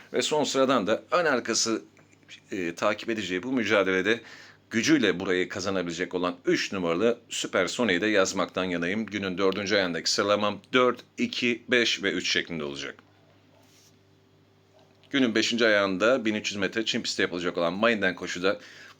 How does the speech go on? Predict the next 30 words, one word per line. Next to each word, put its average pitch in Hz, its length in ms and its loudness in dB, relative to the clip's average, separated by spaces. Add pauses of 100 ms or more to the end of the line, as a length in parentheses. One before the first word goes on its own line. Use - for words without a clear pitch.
(320)
açıkçası 107 540 -4
bütün 143 260 -6
şartlar 104 640 0 (320)
lehine 120 320 0
bir 127 60 -4
şekilde 90 460 -2
denk 117 220 -2
getiren 87 420 -4
iki 127 240 -6
numaralı 82 400 -4
Master 110 380 -4
of 78 240 -12
the 67 120 -12
Seas'in 98 640 -2
burayı 104 480 -4
bir 135 140 2
solukta 90 420 -4
çıktığı 110 400 -4
gibi 92 280 -2
bitirmesini 95 640 -2
bekliyorum. 85 460 -4 (680)
Sebeplerine 135 500 0
gelecek 127 300 0
olursak 123 420 0
son 131 180 -2
koşusundaki 123 760 -2
kum 143 220 -6
pistte - 280 2
verdiği 117 360 2
derece 117 400 0